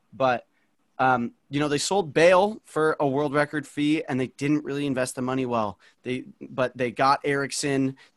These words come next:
they got, I guess, Lamela, who I wouldn't say contributed that much, despite the fact that he just scored two goals off the bench in his debut for Sevilla after the Bryan Gil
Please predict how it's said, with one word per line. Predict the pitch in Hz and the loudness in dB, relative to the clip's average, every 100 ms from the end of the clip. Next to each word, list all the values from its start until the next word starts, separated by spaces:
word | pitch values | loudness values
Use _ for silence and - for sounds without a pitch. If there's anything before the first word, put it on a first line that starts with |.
| - | -4
they | 127 | -2
got, | 120 127 127 127 _ _ - | 2 4 4 4 _ _ -8
I | 139 | -4
guess, | 135 - - - | -2 -4 -8 -6
Lamela, | 135 135 127 127 131 127 | 2 4 4 4 4 2
who | 131 | 2
I | 123 | -2
wouldn't | 131 127 | -2 -4
say | 120 | -6
contributed | 113 - 120 127 113 110 | -6 -8 -8 -6 -6 -2
that | 123 120 | -2 -2
much, | 117 - | -4 -6
despite | 120 123 117 | -6 -6 -6
the | |
fact | 123 117 | -4 -4
that | 113 | -4
he | 120 | -8
just | 117 | -8
scored | - 131 113 | -4 -4 -4
two | - 151 | -2 -2
goals | 139 131 - | 0 -2 -4
off | 123 - | -6 -6
the | |
bench | 120 123 117 | -4 -4 -4
in | - | -8
his | 113 | -10
debut | 98 120 113 107 | -6 -6 -4 -6
for | 113 | -8
Sevilla | 110 110 113 101 - - _ | -8 -6 -6 -6 -12 -20 _
after | 123 120 123 | -6 -6 -6
the | 117 | -6
Bryan | 127 117 | -4 -2
Gil | 110 117 107 | -2 -4 -4